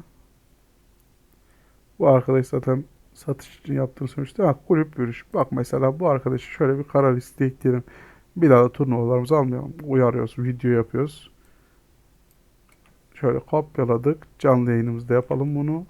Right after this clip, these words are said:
Ki örnek olsun. Şöyle gelelim. Ee,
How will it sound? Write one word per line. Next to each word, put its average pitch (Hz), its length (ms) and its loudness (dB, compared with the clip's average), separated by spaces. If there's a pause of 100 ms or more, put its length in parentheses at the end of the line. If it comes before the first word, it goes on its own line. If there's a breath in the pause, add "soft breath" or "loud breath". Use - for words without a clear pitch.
(460 soft breath)
Ki 135 160 -4 (100)
örnek 123 380 -2
olsun. 131 320 -4
Şöyle 123 360 -6
gelelim. 127 580 -2 (680 soft breath)
Ee, 123 300 2